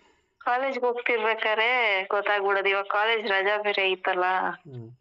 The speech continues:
Speaker 1: ಕಾಲೇಜಲ್ಲೆಲ್ಲ ನಾನು, ನಮ್ ಫ್ರೆಂಡ್ಸ್ ಎಲ್ಲ ಬರೀ ಇದೊಂದೇ ಡೈಲಾಗ್ಗೆ ಜಾಸ್ತಿ ಯೂಸ್ ಮಾಡೋದು.
Speaker 2: "ರೋಗಿ ಬಯಸಿದ್ದು ಹಾಲನ್ನ, ಡಾಕ್ಟರ್ ಹೇಳಿದ್ದು ಹಾಲನ್ನ" ಅಂತ.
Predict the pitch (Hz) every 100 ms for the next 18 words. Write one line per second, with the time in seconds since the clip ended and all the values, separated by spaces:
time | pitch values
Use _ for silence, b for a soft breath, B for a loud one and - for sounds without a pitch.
0 | _ _ _ - 220 240 233 226 220 220
1 | 208 196 208 214 214 208 202 202 202 196
2 | 220 202 196 202 202 196 190 202 214 208
3 | 202 190 190 190 202 190 185 - 196 185
4 | 190 180 175 180 180 - - 123 120 123
5 | 131 135 123 117 113 123 127 135 120 123
6 | 117 113 117 113 113 117 120 123 117 113
7 | 117 - 120 117 - 123 123 123 117 120
8 | 123 131 123 131 131 113 113 123 - 131